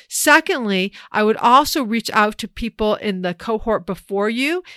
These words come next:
to get a little intel about each of these, uh,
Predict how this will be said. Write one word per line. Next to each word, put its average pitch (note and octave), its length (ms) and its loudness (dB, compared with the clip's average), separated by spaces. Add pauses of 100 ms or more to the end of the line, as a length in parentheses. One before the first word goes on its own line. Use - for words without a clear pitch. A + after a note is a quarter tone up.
(120)
to B3+ 100 -6
get A3+ 220 0
a A3+ 40 -4
little A3 200 0 (140)
intel A#3 680 0
about F3 240 -2
each F#3 260 -8
of D#3+ 120 -4
these, D#3+ 500 -4
uh, D#3 280 -4